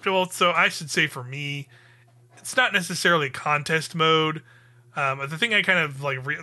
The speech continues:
think I kinda came away with, like, I did it for Witch Queen and getting raid f-, to day one ready for Witch Queen. Um, I think more what it was was, like, I f-, I feel like I appreciated some of that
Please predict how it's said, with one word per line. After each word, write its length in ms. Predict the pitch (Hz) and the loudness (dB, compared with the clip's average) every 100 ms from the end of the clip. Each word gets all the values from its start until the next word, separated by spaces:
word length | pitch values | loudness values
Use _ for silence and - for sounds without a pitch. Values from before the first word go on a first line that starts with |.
| 160 | -10
think 220 | 151 143 | -10 -6
I 280 | 123 120 120 - | -6 -6 -12 -10
kinda 240 | 160 139 | -6 -4
came 240 | 123 139 135 | -4 -8 -8
away 300 | 131 127 131 | -8 -6 -6
with, 300 | 131 131 - | -8 -10 -8
like, 180 | 131 135 | -8 -4
I 120 | 127 | -4
did 220 | 127 131 | -4 -6
it 100 | 123 | -8
for 320 | - - 123 | -12 -10 -10
Witch 220 | 123 123 | -8 -10
Queen 320 | - 143 139 139 | -8 -8 -8 -8
and 240 | 139 139 | -10 -10
getting 280 | 139 139 139 | -8 -8 -8
raid 260 | 139 139 139 | -6 -6 -8
f-, 220 | - - - - | -16 -20 -20 -14
to 100 | 180 | -10
day 220 | 151 143 | -6 -6
one 260 | 143 139 139 | -4 -6 -4
ready 260 | 143 143 | -6 -6
for 140 | 143 139 | -8 -12
Witch 200 | 135 135 | -10 -10
Queen. 280 | 151 147 143 - - - - - - | -10 -12 -12 -18 -20 -20 -20 -18 -8
Um, 440 | 123 123 123 127 - _ - | -6 -6 -8 -16 -20 _ -12
I 60 | 170 | -10
think 320 | 165 220 180 | -6 -6 -6
more 220 | 151 156 151 | -2 -2 -2
what 140 | 143 | -4
it 120 | 127 | -6
was 280 | 131 127 127 | -6 -8 -6
was, 180 | 127 123 | -10 -10
like, 260 | 123 120 - - - - _ _ - | -10 -12 -16 -20 -20 -20 _ _ 0
I 140 | 143 | 0
f-, 200 | 139 - _ - - | 0 -8 _ -14 -2
I 520 | 147 143 139 135 135 - | 0 2 -2 -6 -12 -16
feel 200 | - 185 | -6 -2
like 220 | 170 151 160 | 2 2 4
I 100 | 139 | 2
appreciated 920 | 131 127 - 185 - 165 147 143 139 | 2 -4 -2 0 0 0 -2 -2 -6
some 180 | - 147 | -6 -6
of 140 | 135 | -6
that 260 | 131 127 | -4 -4